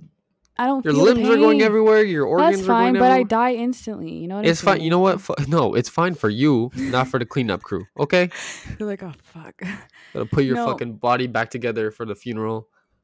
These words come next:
Speaker 2: It's a goddamn puzzle.
Speaker 1: No, I wouldn't.
Speaker 2: Was
Speaker 1: If
Speaker 2: this her
Speaker 1: I
Speaker 2: left toe or her right one? <laughs> We're
Speaker 1: No,
Speaker 2: like,
Speaker 1: if
Speaker 2: "Uh,
Speaker 1: I had to,
Speaker 2: I don't even know.
Speaker 1: if
Speaker 2: That's
Speaker 1: I
Speaker 2: a toe."
Speaker 1: exploded, oh my God.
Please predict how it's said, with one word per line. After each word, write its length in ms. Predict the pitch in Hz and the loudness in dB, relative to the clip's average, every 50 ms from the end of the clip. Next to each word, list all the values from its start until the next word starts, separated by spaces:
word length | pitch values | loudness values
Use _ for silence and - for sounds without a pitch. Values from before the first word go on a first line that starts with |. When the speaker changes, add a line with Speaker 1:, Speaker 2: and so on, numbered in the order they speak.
| _ - | _ -18
Speaker 2:
It's 120 | 107 - - | -16 -14 -12
a 40 | 98 | -8
goddamn 400 | - 107 101 101 104 104 104 214 | -4 -4 -4 -4 -4 -6 -4 -4
puzzle. 140 | 214 220 | -2 0
Speaker 1:
No, 200 | 240 240 240 233 | 0 2 2 2
I 140 | 226 226 226 226 | 0 0 0 0
wouldn't. 360 | 214 240 240 240 240 214 - | -2 -2 -2 -2 -2 2 4
Speaker 2:
Was 120 | 208 208 | 4 6
Speaker 1:
If 60 | 214 | 6
Speaker 2:
this 100 | 196 175 | 4 4
her 80 | 202 214 | 4 4
Speaker 1:
I 40 | 160 | 6
Speaker 2:
left 300 | 190 208 226 220 - - | 6 6 4 4 2 2
toe 260 | 214 226 214 220 214 | 4 6 6 8 8
or 100 | 214 220 | 6 6
her 160 | 185 180 151 | 6 4 4
right 240 | 151 151 156 147 143 | 6 6 6 4 4
one? 240 | 135 131 110 117 - | 4 2 0 0 -2
<laughs> 1300 | - - - - - - - _ _ _ _ _ _ _ _ _ _ _ _ - - - - - - - - | -6 -12 -16 -20 -20 -20 -20 _ _ _ _ _ _ _ _ _ _ _ _ -18 -18 -16 -16 -18 -12 -6 -2
We're 80 | 233 | 0
Speaker 1:
No, 140 | 226 226 220 | 0 2 2
Speaker 2:
like, 80 | 220 226 | 2 2
Speaker 1:
if 120 | 220 - | 2 2
Speaker 2:
"Uh, 40 | - | 2
Speaker 1:
I 100 | 240 262 | 2 0
had 240 | 254 277 285 294 285 | 0 0 -2 -2 -2
to, 120 | - 302 | -4 -4
Speaker 2:
I 20 | 269 | -2
don't 100 | 143 269 | -2 -2
even 100 | 240 220 214 | -2 -2 -2
know. 60 | 226 | -2
Speaker 1:
if 40 | - | 0
Speaker 2:
That's 160 | 220 214 226 | -2 -2 -2
Speaker 1:
I 40 | - | -2
Speaker 2:
a 40 | - | -2
toe." 140 | 143 139 127 | -2 -2 -2
Speaker 1:
exploded, 480 | 120 117 175 175 170 170 175 190 - - | -2 -2 -4 -4 -6 -6 -10 -12 -14 -12
oh 180 | - 233 226 208 | -10 -10 -8 -8
my 160 | 196 165 151 | -8 -10 -10
God. 300 | 135 139 127 127 131 - | -8 -10 -10 -10 -10 -14